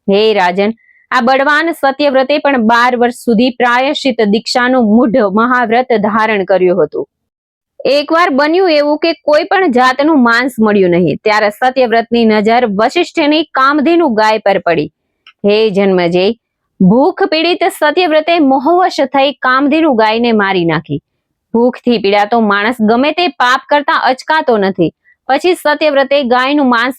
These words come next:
પોતે ખાધું અને વિશ્વામિત્રના પુત્રોને પણ ખવડાવ્યું. આથી વશિષ્ઠ અતિ ક્રોધિત થયા અને કહ્યું, "અરે ઓ પાપી, તારા આવા ભયાનક બે દોષ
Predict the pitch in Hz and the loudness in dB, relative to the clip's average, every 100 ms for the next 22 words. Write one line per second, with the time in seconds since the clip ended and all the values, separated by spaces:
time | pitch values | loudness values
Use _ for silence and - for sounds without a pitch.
0 | _ 254 277 294 285 240 247 247 226 202 | _ -2 0 0 0 0 0 0 2 0
1 | 233 - 285 254 233 247 254 277 - 269 | -2 -2 -2 -2 -2 0 0 -2 -4 -2
2 | 370 381 330 220 208 208 190 165 156 - | 0 0 0 -2 -2 -2 0 0 -4 -10
3 | _ _ - 214 233 254 220 202 208 233 | _ _ -6 -2 0 0 0 0 0 -2
4 | - 262 - 240 294 349 - 240 302 311 | -2 -4 -2 -2 0 -4 0 0 2 0
5 | 269 226 254 254 240 220 190 202 220 165 | -2 -2 0 2 0 -2 0 0 0 -2
6 | - _ _ - 277 311 311 294 330 - | -6 _ _ -2 0 2 2 2 0 0
7 | 254 247 233 170 - - 233 233 220 226 | 0 0 -2 -4 -10 -4 -2 2 2 2
8 | 233 196 247 240 240 269 - 196 233 269 | 0 2 0 0 0 -2 0 2 2 2
9 | 233 254 | 2 0